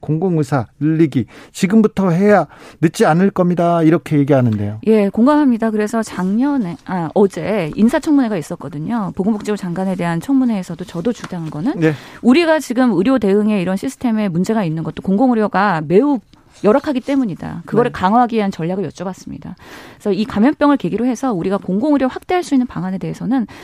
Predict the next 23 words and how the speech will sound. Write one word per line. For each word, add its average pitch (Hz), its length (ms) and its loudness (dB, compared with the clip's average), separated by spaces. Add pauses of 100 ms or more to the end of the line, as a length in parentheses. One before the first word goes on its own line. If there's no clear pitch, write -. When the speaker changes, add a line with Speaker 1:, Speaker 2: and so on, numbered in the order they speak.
(140)
Speaker 2:
앞으로 233 280 -2
정책적으로 196 720 -2
계속 220 320 -2
끌고 320 240 0
나가서 175 320 -4
책임지는 247 580 -4
그런 170 300 -4 (220)
모습을 226 300 2
보여야 190 220 0
된다라는 156 500 -8
게 156 100 -2
Speaker 1:
네. 151 100 2 (240)
Speaker 2:
저도 - 240 2
공감하는 180 400 -2
부분입니다. - 680 -10
Speaker 1:
의원님, 208 600 6 (360)
코로나 247 540 2
위기 175 320 0
때, 156 180 0
코로나가 226 500 2
왔을 143 340 0
때 123 120 -2
의사였잖아요. 135 920 0